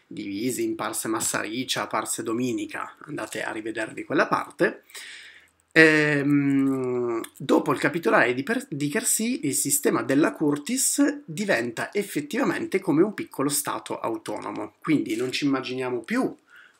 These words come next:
un, eh, un impero unico a, a cui, a cui, mm, capo c'è l'imperatore, ma un insieme di tanti piccoli, eh, staterelli autonomi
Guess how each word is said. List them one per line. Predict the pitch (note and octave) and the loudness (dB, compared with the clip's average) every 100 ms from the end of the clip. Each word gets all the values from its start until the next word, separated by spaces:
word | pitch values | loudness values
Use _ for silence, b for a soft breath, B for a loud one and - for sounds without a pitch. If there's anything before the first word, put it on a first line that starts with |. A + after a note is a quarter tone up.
| - | 8
un, | E3 D3+ A#2+ G#2 | 12 12 10 2
eh, | G2 - - A2+ G#2+ G#2+ | -4 -8 -8 -6 -4 -4
un | - A#2+ | -4 -4
impero | A#2+ D#3 C3+ C#3 | -2 2 2 2
unico | G#3 G3 A2+ - F#2+ - _ _ - - - | 0 0 -2 -4 -8 -8 _ _ -14 -12 -8
a, | C#3 | -8
a | B2 - - | -8 -12 -14
cui, | - C3 - | -2 -2 -2
a | - A2 | -10 -10
cui, | - A2+ G#2+ A2 A2 - | -2 -2 0 0 -2 -4
mm, | A2+ G#2+ | -6 -6
capo | - D#3+ D3 A#2 | -2 2 2 2
c'è | - A#2+ G#2 - | 2 2 0 -6
l'imperatore, | A2+ G#2 A2 C3 C#3 G#2+ B2+ A3 B B B B | -10 -6 -6 -4 -4 -2 0 0 B B B B
ma | A#3+ A#3+ - | 2 2 2
un | C#3 C#3+ | 4 6
insieme | D3 D3+ C4 F#3 A#2 | 6 4 2 2 2
di | - - | -4 -2
tanti | G3 E3 - E3+ | 0 0 -2 -6
piccoli, | E3+ - G#2+ G2+ G#2 G#2 | -8 -6 -6 -6 -6 -8
eh, | - A2+ | -6 -6
staterelli | - C#3 C#3 E3 E3 G#2+ | -2 -2 2 4 4 4
autonomi | G#2 A2 A2+ G#2 A2+ C3+ C4 - | 0 -2 -2 0 4 6 4 2